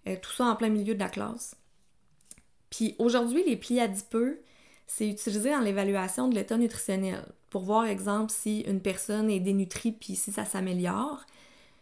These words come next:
Mais ça, j'ai appris ça dans une formation continue des années plus tard, pas à l'école.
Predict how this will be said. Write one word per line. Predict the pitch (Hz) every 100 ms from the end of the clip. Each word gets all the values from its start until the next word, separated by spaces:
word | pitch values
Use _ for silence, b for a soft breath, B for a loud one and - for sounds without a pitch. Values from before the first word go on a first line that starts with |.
| B
Mais | 190 202
ça, | - 339 330
j'ai | 220
appris | 196 -
ça | -
dans | 311
une | 240 208
formation | 208 202 196 202 254
continue | 254 208 - 220 254
des | 254 208 196
années | 214 208 226 254
plus | 247
tard, | 208 214 202 196 196
pas | - 285
à | 277
l'école. | 196 185 202 196 240 285 202